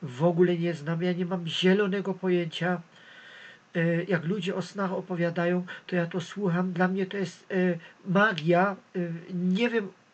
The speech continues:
nawet, o czym oni, e, opowiadają. Wsłuchuję się w to, ponieważ się na tym nie znam.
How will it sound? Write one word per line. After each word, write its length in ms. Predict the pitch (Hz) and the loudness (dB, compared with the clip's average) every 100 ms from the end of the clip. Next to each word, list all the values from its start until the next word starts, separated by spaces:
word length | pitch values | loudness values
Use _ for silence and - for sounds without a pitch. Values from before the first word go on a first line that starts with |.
| - | -4
nawet, 320 | 202 202 202 | -2 -2 -2
o 100 | 208 | -6
czym 200 | 185 208 | -4 -6
oni, 300 | 214 202 214 | -4 -6 -6
e, 40 | 415 208 196 180 - - - - | -6 0 0 0 -6 -14 -16 -10
opowiadają. 760 | 196 165 190 185 175 185 196 185 - | -8 -2 0 2 2 2 2 0 -6
Wsłuchuję 640 | - - 202 185 226 220 | -14 -4 0 0 0 0
się 180 | - 190 | 0 -4
w 80 | - | 0
to, 280 | 196 208 202 _ _ _ _ _ _ _ _ _ _ _ _ _ _ _ _ _ _ | 2 2 0 _ _ _ _ _ _ _ _ _ _ _ _ _ _ _ _ _ _
ponieważ 440 | 143 135 156 151 - | -12 -4 -4 -2 -4
się 120 | 165 | -2
na 120 | 160 | -4
tym 200 | 156 170 | -4 -4
nie 160 | 160 160 | -2 -2
znam. 300 | 127 135 | -6 -12